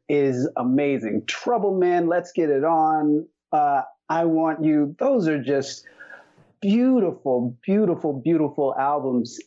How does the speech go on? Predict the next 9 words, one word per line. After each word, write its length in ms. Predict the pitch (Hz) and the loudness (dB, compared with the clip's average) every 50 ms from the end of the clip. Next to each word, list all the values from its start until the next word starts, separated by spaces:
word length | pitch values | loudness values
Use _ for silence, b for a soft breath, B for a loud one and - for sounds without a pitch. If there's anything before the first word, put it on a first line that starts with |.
| _ | _
And, 640 | - 139 135 135 131 131 131 127 123 117 123 147 - _ _ _ | -4 -2 0 2 2 2 2 2 2 0 -2 -4 -8 _ _ _
and, 440 | - 151 147 147 147 143 139 135 147 - | -2 0 0 0 0 0 -2 -2 -2 -2
you 140 | 180 202 196 | -2 0 2
know, 260 | 180 165 160 165 - - | 2 2 0 -2 -2 -2
even 260 | 214 233 226 226 196 | 0 0 2 2 0
as 220 | 190 180 175 170 175 | 0 0 -2 -2 -2
all 180 | 170 165 165 | 0 0 0
this 220 | 165 160 156 - - | 0 0 -2 -4 -6
turmoil 720 | - - 175 160 160 160 156 147 147 147 143 139 139 135 | -6 -2 0 0 2 2 2 0 0 0 0 0 0 -2